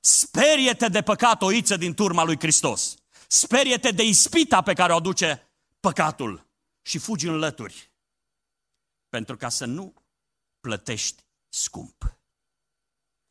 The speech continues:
De asemenea, despre oi trebuie să mai spunem ceva.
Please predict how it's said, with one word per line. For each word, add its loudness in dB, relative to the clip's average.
De 0
asemenea, 0
despre -4
oi -2
trebuie -8
să -10
mai -10
spunem -16
ceva. -16